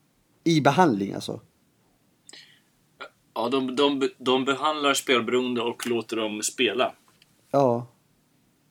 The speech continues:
Speaker 1: Har jag förstått
Speaker 2: Okej.
Speaker 1: det som? Och det är det här vi måste kontrollera om det här verkligen stämmer, för då, då är det här nytt, helt nytt.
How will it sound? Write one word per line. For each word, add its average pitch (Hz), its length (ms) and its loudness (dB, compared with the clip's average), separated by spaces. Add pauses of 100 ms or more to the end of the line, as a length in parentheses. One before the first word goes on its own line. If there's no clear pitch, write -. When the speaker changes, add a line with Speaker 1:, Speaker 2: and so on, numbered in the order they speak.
(600)
Speaker 1:
Har 170 160 8
jag 190 100 10
förstått 190 220 6
Speaker 2:
Okej. 151 120 4
Speaker 1:
det 117 60 -4
som? 123 160 2
Och 151 60 8
det 165 80 10
är 180 80 10
det 185 80 10
här 185 100 10
vi 160 100 6
måste 156 380 6
kontrollera 160 500 6
om 147 60 8
det 147 60 0 (100)
här - 20 10 (160)
verkligen 139 280 6
stämmer, 127 400 6
för 131 120 -2
då, 135 180 8 (320)
då 139 80 2
är 147 100 8
det 143 60 6
här 143 100 8
nytt, 131 420 4
helt 127 200 4
nytt. 120 400 0